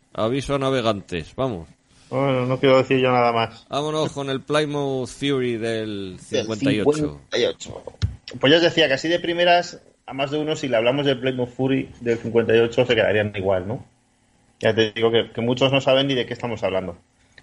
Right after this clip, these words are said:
Speaker 2: Pero ya os digo que si encima sois seguidores de Stephen King y os hablo de Christine, el coche asesino, pues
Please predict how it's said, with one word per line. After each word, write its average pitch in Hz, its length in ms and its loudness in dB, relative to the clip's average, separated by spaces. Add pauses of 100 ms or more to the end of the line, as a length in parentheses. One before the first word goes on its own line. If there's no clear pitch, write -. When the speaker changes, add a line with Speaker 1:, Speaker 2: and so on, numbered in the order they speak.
(100)
Speaker 2:
Pero 117 160 4
ya 123 200 4
os 104 100 0
digo 95 380 -8
que 98 200 -8
si 104 380 -8
encima 127 320 0
sois 131 340 -4
seguidores 123 460 2
de 123 80 -2
Stephen 120 360 -2
King 139 340 2 (680)
y 110 160 0
os 107 200 0
hablo 113 260 4
de 113 120 2
Christine, 120 520 -2 (100)
el 104 120 -10
coche 117 200 -4
asesino, 113 460 0
pues 95 240 -2